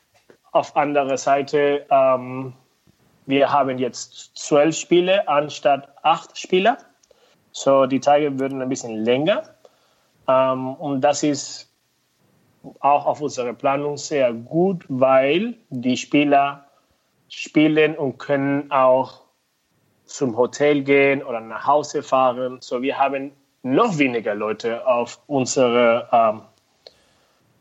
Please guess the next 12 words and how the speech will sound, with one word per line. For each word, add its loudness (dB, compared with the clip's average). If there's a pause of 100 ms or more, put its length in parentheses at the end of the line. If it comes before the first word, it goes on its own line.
(840)
Anlage. 2
Das -4
ist -4
auch -2 (400)
eine 0 (600)
Verbesserung 0
auf 0
jeden 0
Fall. 0 (640)
Ähm, -2 (200)
und -2
jetzt -4